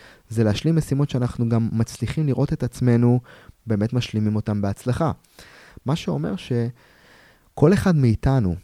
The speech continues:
כן, בדרך להגשמה שלו, כדי לייצר מיינדסט באמת של ווינר, אנחנו רוצים לחפש את מדרגת הקושי הבאה בתוך היום שלנו, ולחפש איזושהי מטרה שלא רק,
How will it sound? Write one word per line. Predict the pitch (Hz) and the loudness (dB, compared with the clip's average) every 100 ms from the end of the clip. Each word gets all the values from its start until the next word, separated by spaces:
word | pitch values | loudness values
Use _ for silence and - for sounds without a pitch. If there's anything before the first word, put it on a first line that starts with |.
| - | -12
כן, | - 131 120 | -6 -4 -2
בדרך | 101 131 - | 0 0 0
להגשמה | 123 101 - 98 123 | -2 -2 -4 -4 -4
שלו, | - 101 | -4 -4
כדי | - 98 | -4 -4
לייצר | 131 135 - 139 120 | -2 -4 -2 0 0
מיינדסט | 101 101 92 101 131 143 - 95 - - _ _ 113 - | -2 -2 -2 0 0 -2 -4 -6 -6 -12 _ _ -8 0
באמת | 123 147 180 185 | 2 2 0 -2
של | - 117 | -2 -2
ווינר, | 104 101 92 92 95 - - _ | 0 0 0 -2 -6 -12 -20 _
אנחנו | 110 107 104 110 | -4 -2 0 0
רוצים | 107 - 180 | 0 -2 -2
לחפש | 151 - 98 - 139 170 - _ _ - | -2 -4 -4 -2 -2 -4 -16 _ _ -8
את | 117 117 | -4 -2
מדרגת | 113 107 107 156 143 | 0 0 0 -2 -4
הקושי | - 147 - 135 | -2 -2 0 -2
הבאה | 101 107 | 0 0
בתוך | 117 104 98 82 | 0 -2 -2 -2
היום | 92 123 | 0 0
שלנו, | - 160 165 180 175 - - _ | -2 -2 0 -2 -4 -8 -20 _
ולחפש | 107 110 - 175 - | -6 -4 -4 -4 -2
איזושהי | 175 - 135 | -4 -2 -2
מטרה | 113 101 101 110 | 0 -2 -4 -4
שלא | 135 - 104 127 | -4 0 2 2
רק, | 180 185 - | 0 -4 -12